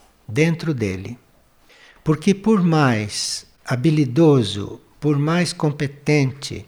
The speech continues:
por mais sincero, por mais culto que seja um instrutor, ele jamais poderá te passar a instrução na perfeita medida.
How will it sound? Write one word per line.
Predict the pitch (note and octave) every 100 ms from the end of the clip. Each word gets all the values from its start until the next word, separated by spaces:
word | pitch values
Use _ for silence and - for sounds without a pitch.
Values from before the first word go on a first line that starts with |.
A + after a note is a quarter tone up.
| _ _ - -
por | C#3+ C3+
mais | D#3 E3+ E3
sincero, | - - C#3+ - - D3 C#3+ C3+ G#2+ G2+ - _ _
por | - C#3 C#3
mais | D3 E3+ F3 E3 - - - _ _ _ _ _
culto | - F3 F#3 D#3+ - G#2+ G#2 - _ _ _ _
que | - E3+
seja | - - F3+ E3+ B2+ A2+ G2+ -
um | C#3+ C#3
instrutor, | - C3 A#2 - F#3 C#3+ - - _ _ _ _ _ _ _ -
ele | E3 F#3
jamais | E3 F3+ E3+ E3 F#3 G#3 G#3+ -
poderá | F#3 D#3+ E3 C#3 C3 C#3+
te | C#3+ -
passar | C#3+ D#3+ D3 - C#3 A#2+ A#2+
a |
instrução | B2 - B2+ A#2+ - F#3+ F3+ C3+ A2 - _ _ _ _ -
na | D3+
perfeita | D3 E3+ D#3+ - - - G#3 A3 G#3+ -
medida. | F3+ F3 B2 A2+ A#2 F2 G2+